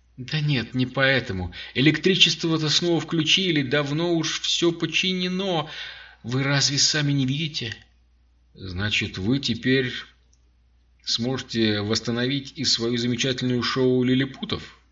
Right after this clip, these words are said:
«Разумеется, могла бы, но нет, никогда». Я просунул между столбиками монет ещё одну фунтовую купюру. Мамаша Туссен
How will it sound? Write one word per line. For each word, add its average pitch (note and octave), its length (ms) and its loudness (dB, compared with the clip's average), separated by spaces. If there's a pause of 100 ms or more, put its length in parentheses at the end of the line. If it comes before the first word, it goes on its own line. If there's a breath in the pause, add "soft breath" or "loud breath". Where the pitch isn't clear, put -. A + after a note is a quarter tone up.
(520)
«Разумеется, B2+ 720 -2
могла D3 460 0
бы, B2+ 200 0
но C3 280 0
нет, B2 560 -2
никогда». A2+ 1000 -4 (1000)
Я F3 160 -4
просунул D3 460 0
между A2+ 300 2
столбиками G#2+ 600 -2
монет C3 340 -2
ещё A2+ 460 2
одну G2+ 200 -2
фунтовую B2 540 -4
купюру. F2+ 560 -8 (460 loud breath)
Мамаша G#2 460 -2
Туссен C3+ 720 -2